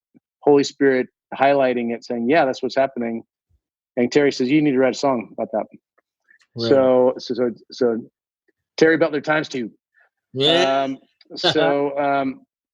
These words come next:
Speaker 2: T B times
Speaker 1: so yeah,
Speaker 2: T B X.
Speaker 1: that's right. So I had this, but I had a, I had a bigger picture of that. That wasn't just the being carried by the Lord, but that the Lord was like, I, I had this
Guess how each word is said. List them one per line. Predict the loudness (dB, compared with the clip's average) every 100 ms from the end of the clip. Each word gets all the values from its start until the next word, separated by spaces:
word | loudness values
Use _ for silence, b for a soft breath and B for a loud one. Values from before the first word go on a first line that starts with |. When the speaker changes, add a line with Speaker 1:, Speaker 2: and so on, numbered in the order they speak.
| _ -4
Speaker 2:
T | 0
B | 0 0 -2
times | -2 -2 0
Speaker 1:
so | 2
yeah, | 2 0 _ _ _ _
Speaker 2:
T | -2
B | 0
X. |
Speaker 1:
that's | 2
right. | 2 0 -4 _ _ _ _
So | -2 2
I | 2
had | 0 -4
this, | -8 -10 -20 _ _
but | -2 0
I | 2
had | 0
a, | -2 -10 _ -4
I |
had | -2 -2
a | -6
bigger | -6 -4 -2 0
picture | -4 -4 -2 -2
of | 0
that. | -2 -2
That | -4 -2
wasn't | -2 -2 -4
just | -4 -6
the |
being | -2 0 0
carried | 2 2 2 2
by | 0
the | 0
Lord, | 0 0 0 -2
but | -4 -2
that | -2 -2 -4
the |
Lord | 0 2 2
was | 0 0
like, | -2 -2 -4
I, | -4 -4 _ _ _ _ -2
I |
had | 0
this | -2 -6